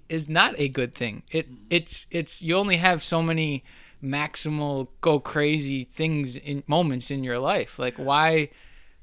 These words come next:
Speaker 1: every day take on and abuse your body
Speaker 2: Yeah.
Speaker 1: instead of do things that actually encourage your body?
Speaker 2: Yeah.
Speaker 1: Don't be a, a weakling if you're a dude and you can't pick up, you know,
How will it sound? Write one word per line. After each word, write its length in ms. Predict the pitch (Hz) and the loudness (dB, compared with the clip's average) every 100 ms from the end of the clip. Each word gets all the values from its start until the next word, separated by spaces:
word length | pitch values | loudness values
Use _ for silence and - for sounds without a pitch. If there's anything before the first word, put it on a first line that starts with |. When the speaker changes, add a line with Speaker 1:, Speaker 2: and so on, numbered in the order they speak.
| - | -6
Speaker 1:
every 280 | 151 160 156 | -2 0 2
day 200 | 156 156 | 4 2
take 360 | 131 147 147 147 | 2 -2 -2 -2
on 200 | 147 147 | 0 0
and 160 | 135 | -2
abuse 400 | 117 123 165 196 139 | -6 -4 -2 0 -2
your 100 | 127 | 0
body 460 | 120 117 120 123 - | 2 2 0 -6 -8
Speaker 2:
Yeah. 60 | |
Speaker 1:
instead 260 | 139 - 143 | -6 -6 -6
of 140 | 127 | -4
do 140 | 170 196 | -2 0
things 300 | - 160 147 | 0 -2 -2
that 100 | 151 | -2
actually 400 | 147 - 147 139 | -2 -4 -6 -6
encourage 400 | 139 196 247 151 | -2 0 0 0
your 100 | 131 | 0
body? 400 | 120 123 135 151 | 2 2 -2 -8
Speaker 2:
Yeah. 140 | - - | -12 -4
Speaker 1:
Don't 180 | 196 185 | -2 2
be 100 | 156 | 2
a, 100 | 127 123 | 2 -2
a 80 | 127 | -2
weakling 560 | 156 277 - 156 151 165 | 2 2 2 0 0 -2
if 160 | - | -2
you're 120 | 147 | -2
a 40 | 131 | 0
dude 300 | 143 214 202 | 0 0 0
and 100 | 143 | -2
you 80 | 135 | -2
can't 320 | 156 143 - | -4 -4 -4
pick 200 | 160 147 | -6 -2
up, 240 | 147 135 - - - - | -4 -4 -10 -20 -20 -8
you 120 | 135 | -4
know, 100 | 131 | -4